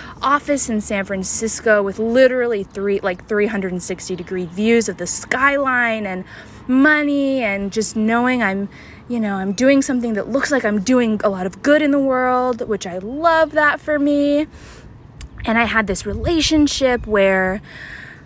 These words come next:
I really, I felt so deeply connected to this person. I really felt like we were meant to be together.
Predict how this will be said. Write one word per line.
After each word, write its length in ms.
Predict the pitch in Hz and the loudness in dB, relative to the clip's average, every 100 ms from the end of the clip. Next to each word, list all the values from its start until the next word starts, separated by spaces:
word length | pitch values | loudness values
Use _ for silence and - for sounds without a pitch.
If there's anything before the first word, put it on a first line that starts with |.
| - - - | -20 -12 -4
I 300 | 233 226 196 | 0 0 0
really, 260 | 202 247 311 | -2 0 0
I 80 | - | -2
felt 280 | - 233 233 | -4 -4 -2
so 720 | - - 254 247 247 240 226 196 - | -4 -2 2 2 4 2 0 -4 -4
deeply 540 | 233 254 247 226 208 | 0 0 0 -2 -2
connected 640 | - 202 185 185 214 208 196 | -2 -6 -6 -8 -8 -8 -6
to 80 | 175 | -4
this 200 | 175 - | -6 -4
person. 440 | 208 214 - 208 | 0 0 0 -4
I 80 | 175 | -6
really 520 | 175 196 214 214 226 | -8 -2 0 2 0
felt 320 | - 185 180 | 0 -2 -2
like 180 | 185 185 | -6 -6
we 180 | 185 202 | -4 -2
were 160 | 202 | -2
meant 300 | 202 175 190 | -2 -2 -4
to 80 | - | -8
be 240 | 175 202 247 | -6 -2 -2
together. 640 | 240 220 220 208 208 208 | 0 0 2 2 2 0